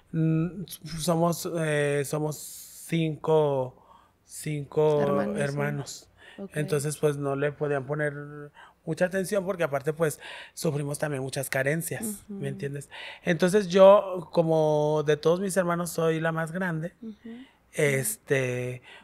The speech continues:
Speaker 1: pues, yo tenía que andar trabajando, yo trabajaba de lo que fuera, a mí no me importara. Entonces, yo siempre sufrí mucho abuso también por parte de los, ah, papás de mis amigos.
Speaker 2: No.
Speaker 1: Sí.
Speaker 2: O sea, adultos
Speaker 1: Sí,
Speaker 2: así.
Speaker 1: adultos.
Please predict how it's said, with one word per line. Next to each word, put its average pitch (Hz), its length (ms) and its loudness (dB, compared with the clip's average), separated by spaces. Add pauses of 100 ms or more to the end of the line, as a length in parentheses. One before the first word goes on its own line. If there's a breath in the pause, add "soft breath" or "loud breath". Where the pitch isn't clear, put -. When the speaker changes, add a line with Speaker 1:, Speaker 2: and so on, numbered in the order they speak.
(160)
Speaker 1:
pues, 208 200 4
yo 143 120 4
tenía 147 240 0
que 139 100 -2
andar 131 240 -2
trabajando, 147 540 -2
yo 196 100 0
trabajaba 151 460 -2
de 170 80 -2
lo 135 140 -4
que 127 140 -8
fuera, 170 340 -2
a 156 40 -6
mí 139 120 -8
no 143 100 -6
me 151 80 -6
importara. 147 560 -10 (580 loud breath)
Entonces, 156 760 2
yo 151 140 2
siempre 156 300 -4
sufrí 143 240 -4
mucho 147 260 -2
abuso 156 380 -2 (300 loud breath)
también 151 340 2
por 160 300 -2
parte 165 420 2
de 190 140 2
los, 139 520 -2 (140)
ah, 139 440 -2
papás 135 320 0
de 160 80 -6
mis 151 200 -6
amigos. 135 580 -10
Speaker 2:
No. 190 540 -10 (160)
Speaker 1:
Sí. 135 500 -10 (600 soft breath)
Speaker 2:
O - 40 -20
sea, 202 140 -2
adultos 190 560 2
Speaker 1:
Sí, 220 60 0
Speaker 2:
así. 139 260 2
Speaker 1:
adultos. 165 760 2